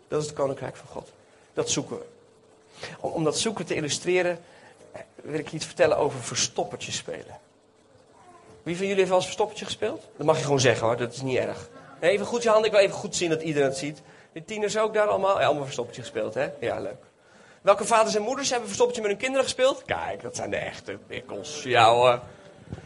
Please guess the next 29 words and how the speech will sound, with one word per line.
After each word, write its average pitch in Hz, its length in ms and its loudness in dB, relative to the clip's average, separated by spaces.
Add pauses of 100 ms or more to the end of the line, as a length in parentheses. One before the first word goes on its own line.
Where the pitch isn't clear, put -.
(280)
Ja, 98 200 4
dat 123 140 -4
is 120 100 -2
het 151 220 0
spel 127 280 4
hè, 123 60 2
met 139 120 -4
je - 60 -16
kinderen. 135 220 0
Moet 151 120 -4
je 147 80 -6
minstens 170 340 -2
één 185 120 0
keer - 100 -8
gedaan 123 320 2
hebben 110 220 0
in 113 80 -2
hun 113 100 -2
leven. 107 420 -2 (920)
Ik 151 100 2
heb 147 100 -2
het, - 180 -12
minstens. 117 540 -2 (840)
Ik 185 100 2
heb 220 80 6
ook 240 100 4
met 220 100 8
mijn 180 120 6
kinderen 214 440 4